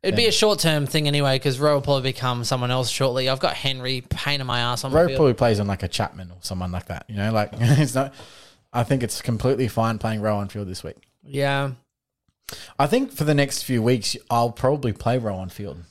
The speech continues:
Speaker 1: So here's, here's my dilemma. So I'm
Speaker 2: Which
Speaker 1: in,
Speaker 2: is
Speaker 1: in
Speaker 2: not great, but
Speaker 1: so I'm
Speaker 2: it
Speaker 1: in
Speaker 2: is
Speaker 1: the
Speaker 2: what it is.
Speaker 1: thousand. I do wanna start pushing ahead, which means I wanna make upgrades. I could be going, uh, I could go Henry down to Waterman, which will then give me enough cash to go Jordan to,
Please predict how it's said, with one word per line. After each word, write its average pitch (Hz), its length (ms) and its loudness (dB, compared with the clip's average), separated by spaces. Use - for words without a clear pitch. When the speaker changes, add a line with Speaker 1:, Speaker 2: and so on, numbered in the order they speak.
Speaker 1:
So - 180 0
here's, 208 200 4
here's 196 200 2
my 170 120 2
dilemma. 123 340 -2
So - 120 0
I'm 147 80 2
Speaker 2:
Which 190 100 2
Speaker 1:
in, 190 60 -2
Speaker 2:
is 107 80 -4
Speaker 1:
in - 120 2
Speaker 2:
not - 60 -8
great, 98 180 -4
but - 120 -10
Speaker 1:
so - 80 2
I'm 175 100 2
Speaker 2:
it 214 40 4
Speaker 1:
in 220 40 2
Speaker 2:
is 214 40 0
Speaker 1:
the 202 60 2
Speaker 2:
what 190 120 -4
it 151 40 4
is. 143 60 4
Speaker 1:
thousand. 139 360 0
I 131 100 2
do 175 200 2
wanna 160 200 2
start 135 240 -2
pushing 139 320 0
ahead, 120 220 0
which 123 160 -4
means 127 160 0
I - 20 2
wanna 135 220 0
make 127 220 -4
upgrades. 131 560 0
I 143 100 0
could 165 360 0
be 151 140 2
going, 139 380 0
uh, 131 420 2
I 139 80 0
could 175 180 2
go 151 460 4
Henry 160 380 0
down 147 420 2
to 143 240 4
Waterman, 180 540 4
which 151 160 0
will 151 60 0
then 147 180 0
give 139 100 0
me 143 80 0
enough 139 280 -2
cash 131 340 -2
to 135 80 -6
go 127 220 0
Jordan 135 520 2
to, 123 460 0